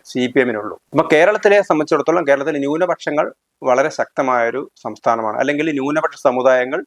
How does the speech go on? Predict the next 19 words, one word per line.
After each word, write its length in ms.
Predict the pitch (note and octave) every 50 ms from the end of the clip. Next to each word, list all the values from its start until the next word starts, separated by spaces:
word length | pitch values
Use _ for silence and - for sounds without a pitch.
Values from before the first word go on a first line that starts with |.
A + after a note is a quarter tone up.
| _ -
ഭൂരിപക്ഷമായ 680 | B2+ C3+ D#3 F3 G3 F3+ F3 - - D3 C3+ A#2+ A#2+
ഒരു 140 | A#2+ A#2+ -
സംസ്ഥാനമാണ് 800 | - - A#2 G#2 - - - A#2 A2 G#2+ A2 G#2 A2 D#3+ G3+ A#3 - _ _ _ E3 - -
കേരളം. 320 | B2+ A#2+ A#2+ A#2 F#2+ E2 - - _
അപ്പം 200 | - F#3 F3+ - -
അങ്ങനെയുള്ളൊരു 480 | D#3+ D#3+ G3 A#3 A#3 G#3+ G#3 G#3 G3 F#3+
സംസ്ഥാനത്ത്, 760 | - D3+ B2+ C3 - - D#3 D3 C#3+ C#3 - - C#3 D#3+ G3+ - _ _ _ _ _ _ _ _ _ B2
ആ, 320 | A#2+ A2 A2+ A#2 A#2 A2+ - - - - D#3+ D#3
even, 220 | E3 F#3 F3 E3 - - _ -
ആ, 320 | E3 C#3 B2+ B2 B2 C3 C3+
ജവഹർലാൽ 560 | A#2+ A#2+ C#3+ D3+ F3 F#3+ G3 G3 G3 G3 G3
നെഹ്റു 300 | F#3+ F3 D#3 D#3+ F3+ E3+ -
പോലും 260 | D3 C#3 C#3+ D#3+ E3+ -
ചത്ത 360 | - D3+ C#3 - - - G3+
കുതിര 300 | F3+ D3 D3 C3+ C#3 C#3
എന്ന് 340 | D3+ - - C3 B2+ C#3+ C3
ആക്ഷേപിച്ച 520 | A#2 A#2 A#2 - - C#3 B2+ B2 A#2+ -
മുസ്ലിം 420 | D#3 C#3 A#2+ A#2 - - E3 D#3+ C#3+
ലീഗിനെ 340 | A#2+ A2+ A#2 A#2+ A2 A2+